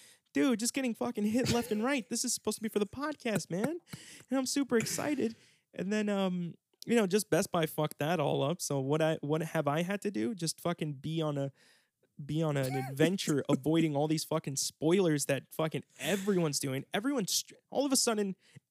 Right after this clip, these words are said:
Speaker 1: everyone's a Twitch streamer. I mean, shit. I mean, I Twitch stream occasionally, but everyone's a Twitch streamer now, tweet, uh, streaming fucking Last of Us Part Two, and then every reviewer in existence is reviewing it,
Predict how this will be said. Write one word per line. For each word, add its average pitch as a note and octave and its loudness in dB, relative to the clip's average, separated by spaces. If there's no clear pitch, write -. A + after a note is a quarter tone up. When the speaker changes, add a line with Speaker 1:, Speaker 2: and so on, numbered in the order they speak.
Speaker 1:
everyone's E3+ 4
a D#3 -2
Twitch D#3+ 0
streamer. D3+ 0
I C#3 0
mean, C#3+ -4
shit. C#3 -4
I D3 0
mean, D#3+ -2
I E3 2
Twitch C3 -2
stream C3 -6
occasionally, C#3 -2
but C3+ -4
everyone's G#3 2
a D#3+ -2
Twitch F3 0
streamer E3+ 0
now, E3 2
tweet, D#3+ 0
uh, C#3 0
streaming D#3+ 0
fucking C#3+ -4
Last C#3 0
of D3+ 0
Us D3 2
Part - -2
Two, D3+ 2
and D3 2
then C#3+ 0
every F#3 0
reviewer D#3+ 4
in D#3 -2
existence D3 0
is C#3 -4
reviewing D3 -2
it, C#3+ -2